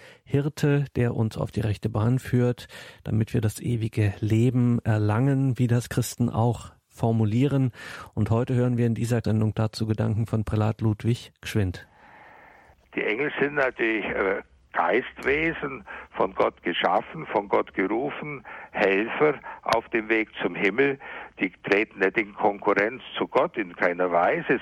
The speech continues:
Speaker 2: Sie sind sozusagen, äh, Helfer, dass wir Gott immer mehr lieben, immer mehr erkennen, so wie es zum Beispiel in einem Gebet, das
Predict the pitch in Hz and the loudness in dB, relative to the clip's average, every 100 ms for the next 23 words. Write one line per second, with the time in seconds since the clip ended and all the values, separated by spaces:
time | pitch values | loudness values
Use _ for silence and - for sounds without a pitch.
0 | - 98 - 110 117 120 - - - - | -2 -4 -2 -2 -4 -12 -12 -12 -14 -8
1 | - 107 - 107 113 98 113 - 101 90 | 0 0 0 0 2 2 2 -2 -10 -10
2 | - - - - 101 95 90 110 185 240 | -14 -16 -14 0 2 4 4 4 2 0
3 | - 147 - - - - 117 117 117 110 | 2 2 2 -6 -18 0 0 2 0 0
4 | 117 120 - 120 113 104 101 95 139 190 | 2 0 2 0 2 2 4 4 2 0
5 | 170 127 113 113 107 104 95 - - 135 | 0 -2 2 2 4 4 2 0 0 0
6 | 170 156 - - - - - 123 135 127 | 0 -6 -10 -18 -16 -6 2 4 4 2
7 | - 120 123 113 - - - - - 104 | -2 2 4 2 0 -10 -12 -18 -4 -2
8 | 101 101 113 127 - 127 117 110 95 - | 0 2 2 0 -2 0 2 0 -4 -12
9 | - 120 120 120 120 107 104 - 101 _ | -6 -2 2 2 2 0 -2 0 0 _
10 | - 107 143 - - 120 | 0 2 0 -2 0 2